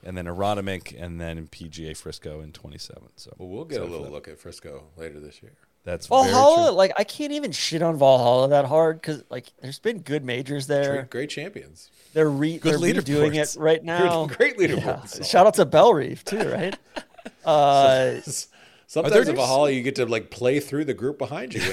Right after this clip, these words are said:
Speaker 2: it's dark
Speaker 1: <laughs>
Speaker 2: out. It's incredible.
Speaker 1: They're
Speaker 3: There's
Speaker 1: redoing
Speaker 3: some
Speaker 1: it right
Speaker 3: cool
Speaker 1: now?
Speaker 3: holes
Speaker 1: I don't
Speaker 3: out
Speaker 1: know if I
Speaker 3: there.
Speaker 1: knew
Speaker 3: Yeah,
Speaker 1: that.
Speaker 3: there are, they're redoing some things out there. I know they
Speaker 1: Okay.
Speaker 3: sold it, and, uh, they're, they're redoing some things. I don't know if Mister Nicholas is involved or not.
Speaker 2: Hmm.
Speaker 3: Uh, can you imagine if Rory played through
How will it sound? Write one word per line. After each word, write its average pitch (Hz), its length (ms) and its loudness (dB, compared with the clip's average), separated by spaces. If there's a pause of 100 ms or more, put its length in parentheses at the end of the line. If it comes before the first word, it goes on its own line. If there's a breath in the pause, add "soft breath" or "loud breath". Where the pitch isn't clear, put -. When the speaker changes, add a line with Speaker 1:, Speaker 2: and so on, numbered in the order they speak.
Speaker 2:
it's 220 140 2
dark 226 300 0
Speaker 1:
<laughs> 151 120 -2
Speaker 2:
out. 226 160 -6
It's 151 220 -10
incredible. 214 640 -10
Speaker 1:
They're 160 140 0
Speaker 3:
There's 233 200 2
Speaker 1:
redoing - 40 -2
Speaker 3:
some 226 160 6
Speaker 1:
it 294 40 -4
right 302 100 4
Speaker 3:
cool 190 100 8
Speaker 1:
now? 170 60 4
Speaker 3:
holes 135 340 2
Speaker 1:
I - 60 4
don't 127 100 2
Speaker 3:
out - 60 -6
Speaker 1:
know 131 40 -2
if 127 60 -2
I - 60 0
Speaker 3:
there. 127 80 -4
Speaker 1:
knew 185 100 -6
Speaker 3:
Yeah, 180 220 2
Speaker 1:
that. - 0 -
Speaker 3:
there 170 120 2
are, 185 120 4 (200)
they're 180 160 -6
redoing 180 400 -4
some 131 220 -6
things 117 280 -8
out 110 160 -8
there. 113 100 -8
I 117 40 -6
know 135 100 -6
they 135 100 -6
Speaker 1:
Okay. 120 40 -8
Speaker 3:
sold 117 340 -6
it, 120 240 -6 (220)
and, 107 320 -16 (260)
uh, 90 260 -12
they're, 107 160 -14 (180)
they're 127 120 -12
redoing 127 320 -6
some 123 140 -14
things. 107 480 -12
I 107 80 -12
don't 110 80 -10
know 117 120 -10
if 110 120 -16
Mister 117 220 -14
Nicholas 113 340 -14
is - 80 -18
involved 120 380 -10
or 110 40 -16
not. 113 440 -8 (120 soft breath)
Speaker 2:
Hmm. - 60 -20 (260 soft breath)
Speaker 3:
Uh, 120 340 2
can 185 160 -8
you 294 100 0
imagine 180 320 4
if 123 100 -6
Rory 139 320 -4
played 131 420 -10
through 127 400 -10